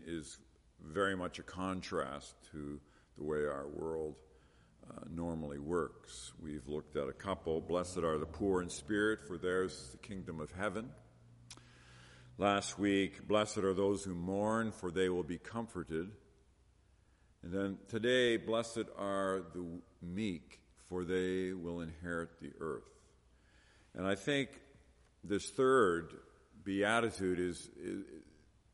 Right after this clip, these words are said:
is very much a contrast. It, it's a countercultural message. "Blessed are the meek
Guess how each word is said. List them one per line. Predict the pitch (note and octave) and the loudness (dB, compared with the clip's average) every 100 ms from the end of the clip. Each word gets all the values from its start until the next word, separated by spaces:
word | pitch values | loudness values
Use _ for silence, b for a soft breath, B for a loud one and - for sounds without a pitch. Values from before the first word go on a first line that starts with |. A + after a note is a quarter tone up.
| _ A#2 | _ -4
is | A2 | -4
very | F2 B2 A#2+ | 2 4 6
much | G2 F#2+ - | 4 0 -2
a | |
contrast. | F#2+ F#2 E2 D#2+ - D#2 - - - - | -6 -4 -4 -4 -10 -12 -14 -18 -16 -12
It, | F2 - | -12 -10
it's | F#2 - | -10 -10
a | |
countercultural | F#2+ - A#2 A#2 - G#2+ - - F#2 F2 - E2 C#2 D#2+ | -8 0 0 0 -2 -6 -4 -2 -2 -2 -6 -6 -6 -8
message. | D#2+ - D#2 - - | -10 -10 -14 -12 -4
"Blessed | F#2+ G2+ B2 - | -2 -2 -6 -4
are | G2 | -2
the | F#2 D#2+ | -2 -4
meek | D#2 E2+ G2+ G2+ - | -6 -4 -6 -8 -16